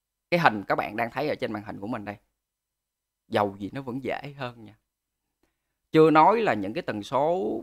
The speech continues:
bass nó không thể nào tự triệt tiêu ở trong khán phòng nữa, nó làm cho ồn ào nữa. Nói về cái system delay á các bạn, nói thật sự là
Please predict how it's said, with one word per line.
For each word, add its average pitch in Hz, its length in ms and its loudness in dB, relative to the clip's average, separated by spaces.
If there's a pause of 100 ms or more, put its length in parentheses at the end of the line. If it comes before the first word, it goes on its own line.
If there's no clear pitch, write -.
bass 165 300 4
nó - 80 -6
không 147 240 -4
thể 110 220 -6
nào 123 180 -8
tự 90 360 -8
triệt 101 180 -12
tiêu 123 280 -4
ở 98 100 -10
trong 117 300 -10
khán 156 200 -8
phòng 101 340 -2
nữa, 90 140 -12
nó 147 120 -8
làm 127 220 -10
cho - 160 -14
ồn 101 240 -14
ào 101 340 -20
nữa. - 60 -20 (1600)
Nói 190 320 6
về 113 280 6
cái 151 120 -6
system 131 400 -4
delay 113 380 0
á 131 60 -4
các 147 120 -6
bạn, 117 160 -10 (640)
nói 110 180 -8
thật - 220 -14
sự 80 220 -8
là 65 380 -10